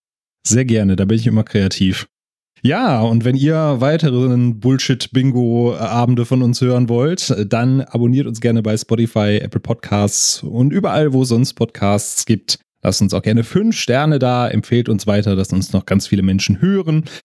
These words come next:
und wir weiter über schöne Filme quatschen können. In diesem Sinne, danke Simon, dass du dabei warst. Euch da draußen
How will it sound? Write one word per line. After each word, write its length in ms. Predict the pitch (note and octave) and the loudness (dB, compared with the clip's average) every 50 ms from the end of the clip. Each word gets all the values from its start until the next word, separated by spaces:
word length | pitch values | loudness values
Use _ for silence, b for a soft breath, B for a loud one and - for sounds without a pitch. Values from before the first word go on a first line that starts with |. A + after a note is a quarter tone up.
| _ _ _ _ _ | _ _ _ _ _
und 380 | - A2 A2 G#2+ G#2+ - - - | -2 0 2 2 0 -2 -2 -2
wir 140 | G2 G2 F2 | -2 -2 0
weiter 340 | F2+ F2 F#2+ G#2 G2 F#2 | -2 -2 0 0 0 -2
über 380 | - - F2+ F#2 F#2 F#2 F#2 - _ _ _ _ _ - | -2 -2 -2 0 0 0 -2 -4 _ _ _ _ _ -8
schöne 240 | - - - G#2+ A2+ | -4 -2 0 0 0
Filme 280 | - - B2 B2 C3 B2 | 0 0 0 0 0 0
quatschen 360 | - - G2+ - - - G2 | -2 -4 -4 -2 0 0 0
können. 400 | - - F2 E2+ E2+ F2+ - - _ _ - | 0 -2 -4 -4 -4 -8 -8 -12 _ _ -4
In 120 | - G#2+ | -2 0
diesem 220 | G#2 A2+ B2 C#3+ C3+ | 0 2 0 0 0
Sinne, 400 | D3+ E3 F3+ G3 G#3+ A3+ G#3 C#3 | 0 0 0 0 0 0 0 0
danke 280 | C3+ C#3+ D3+ D3 C#3+ | 0 0 0 0 2
Simon, 260 | C3 C#3 C#3+ C#3 C3 | 2 2 2 2 0
dass 100 | B2 A#2+ | 0 0
du 60 | A#2+ A2+ | 0 0
dabei 280 | A2 G#2+ C3+ D#3+ G3 | 0 0 0 0 2
warst. 540 | G#3 G#3+ G#3+ G#3+ A3 G#3+ - - - - - - | 2 2 2 2 0 0 -2 -6 -8 -10 -12 -6
Euch 520 | - G2+ G#2 A2+ B2+ C3 - - - - - | -2 0 2 2 2 0 -2 -6 -12 -8 -4
da 140 | - G#2+ | -4 -2
draußen 600 | G2 - G2 G2+ A2 A#2 - A#2 A2+ A2 A2+ A#2 | 0 0 0 0 0 0 0 0 0 0 0 -2